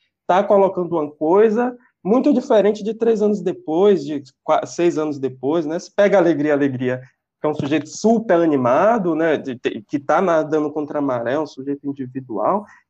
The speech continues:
e a gente pega o disco Transa, que é ele cantando Triste Bahia, há um sujeito ali que tá tra-, trazendo elementos de decepção, né, de um mundo que parecia mais movimentado pra um mundo mais triste, né,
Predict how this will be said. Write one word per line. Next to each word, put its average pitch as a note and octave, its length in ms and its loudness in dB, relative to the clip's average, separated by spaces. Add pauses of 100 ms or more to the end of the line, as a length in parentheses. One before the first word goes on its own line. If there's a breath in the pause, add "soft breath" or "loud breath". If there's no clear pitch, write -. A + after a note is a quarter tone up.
e F3 80 4
a F3+ 80 6
gente F#3+ 300 0
pega D3+ 500 4 (120)
o C#3+ 100 -4
disco D3 320 -8
Transa, E3 760 -2 (520)
que - 120 0
é D#3 180 6 (200)
ele E3 140 2
cantando D#3+ 440 -2
Triste D#3+ 300 -6
Bahia, C#3+ 380 2
há - 140 2
um C4+ 80 2
sujeito B3+ 380 0
ali A3+ 200 2
que D4+ 100 2
tá C4+ 320 0
tra-, D#4 380 -4
trazendo G#3 580 2
elementos G3 540 2
de A3 80 -6
decepção, G#3+ 840 -4
né, F#3+ 160 -2
de F3 100 -6
um F3 60 -2
mundo D#3+ 260 -4
que - 80 -16
parecia D3+ 420 -4
mais D3 180 -6
movimentado C#3+ 880 -6 (420)
pra F3 120 2
um F3+ 100 2
mundo F3+ 240 2
mais C#4 220 -2
triste, E3+ 460 -6
né, D3 180 -10